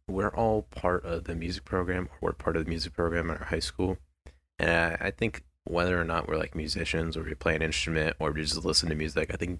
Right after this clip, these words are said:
music plays an important part in our, in our lives. And not only that, but everyone's lives.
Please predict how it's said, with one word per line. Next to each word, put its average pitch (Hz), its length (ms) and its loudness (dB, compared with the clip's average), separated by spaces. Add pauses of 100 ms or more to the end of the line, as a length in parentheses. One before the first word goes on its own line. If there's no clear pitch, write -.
(140)
music 110 300 4
plays 80 220 -2
an 78 60 -6
important 78 360 -2
part 80 280 -2 (320)
in 85 100 6
our, 80 120 6 (120)
in 73 100 -4
our 76 140 0
lives. 78 320 -2
And 80 120 -2
not 76 240 0
only 71 320 -6
that, 73 240 0
but - 180 -2
everyone's 87 400 0
lives. - 380 -6